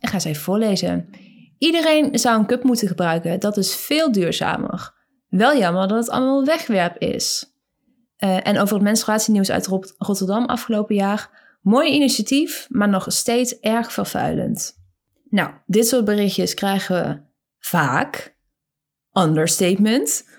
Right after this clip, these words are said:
Eh, vooral als het gaat over menstruatiearmoede. Want als we dat gaan oplossen, moet het ineens helemaal allemaal altijd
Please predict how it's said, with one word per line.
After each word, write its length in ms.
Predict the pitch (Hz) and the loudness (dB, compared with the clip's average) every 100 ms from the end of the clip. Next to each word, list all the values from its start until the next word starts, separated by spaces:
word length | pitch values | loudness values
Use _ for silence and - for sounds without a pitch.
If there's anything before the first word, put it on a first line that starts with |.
| - - - | -20 -20 -4
Eh, 260 | 190 190 | 2 2
vooral 380 | 190 202 226 - | 2 2 2 2
als 120 | - 220 | 2 0
het 140 | 196 | -2
gaat 380 | - 202 208 - | 0 0 0 0
over 640 | 185 180 175 170 165 - - | 0 0 0 -2 -2 -6 -2
menstruatiearmoede. 1040 | 175 175 190 202 - - 208 202 202 202 | -2 0 -2 -2 0 0 2 2 2 2
Want 220 | 180 185 | 0 -2
als 160 | 190 185 | -2 -2
we 80 | 170 | 0
dat 260 | 196 226 | 0 0
gaan 200 | - 185 | -2 -2
oplossen, 640 | 180 185 180 170 170 165 - - _ - | -2 0 0 0 -2 -4 -8 -20 _ -2
moet 200 | 262 302 | 2 2
het 140 | 247 | 2
ineens 380 | 214 202 190 190 | 2 2 2 2
helemaal 960 | 180 226 339 277 190 175 175 170 - - | 2 4 4 4 4 4 2 -2 -8 -4
allemaal 840 | 294 320 220 175 170 170 170 170 _ _ _ _ _ _ _ _ | 0 2 4 4 2 0 -2 -6 _ _ _ _ _ _ _ _
altijd 680 | - 311 277 196 170 170 180 | 0 2 4 4 4 2 -2